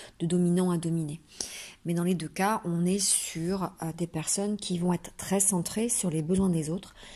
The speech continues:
quitte à se, euh, à s'oublier, oublier leurs propres besoins, quitte à se sacrifier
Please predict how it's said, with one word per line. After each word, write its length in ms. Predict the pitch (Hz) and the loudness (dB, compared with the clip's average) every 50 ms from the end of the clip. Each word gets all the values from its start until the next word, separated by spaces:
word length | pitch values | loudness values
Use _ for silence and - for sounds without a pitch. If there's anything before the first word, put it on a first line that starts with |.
| - - - - - - | -20 -20 -20 -20 -20 -12
quitte 340 | - - - 220 214 - 180 170 - - - - - - - - - - - - - - | -4 -2 0 0 0 0 -2 -2 -4 -8 -16 -20 -6 -4 -4 -4 -4 -8 -20 -18 -10 -4
à 140 | - 170 170 | -2 0 0
se, 260 | - - - - 196 | 2 0 2 2 2
euh, 460 | 190 190 185 170 156 160 160 156 151 - - | 2 2 2 2 0 -2 -2 -2 -4 -4 -2
à 140 | 165 180 | 2 4
s'oublier, 600 | 185 - - - 226 208 202 202 190 175 165 165 - - - - - - - | 4 4 4 4 2 0 0 0 2 2 0 0 -2 -8 -18 -20 -20 -6 -2
oublier 380 | 190 175 160 180 175 180 190 | -2 0 2 2 2 2 2
leurs 200 | 180 175 160 - | 2 2 0 -4
propres 540 | - - - - - 190 185 - - - 180 | -8 -10 -2 0 0 0 0 -2 -6 -6 -4
besoins, 720 | 156 156 170 180 190 170 156 156 160 160 160 185 208 220 | -4 -2 -2 -2 -2 0 -2 -2 -2 0 0 0 -2 -2
quitte 300 | 202 - - 202 190 - | -4 -4 -6 -6 -4 -4
à 60 | 151 | -4
se 140 | 147 - - 147 | -4 -6 -2 -2
sacrifier 1000 | - - - 196 196 196 - - - 151 - - - - 160 180 214 220 220 | -2 0 0 -2 -4 -4 -8 -8 -6 -6 -4 -4 -2 -2 0 0 0 0 -2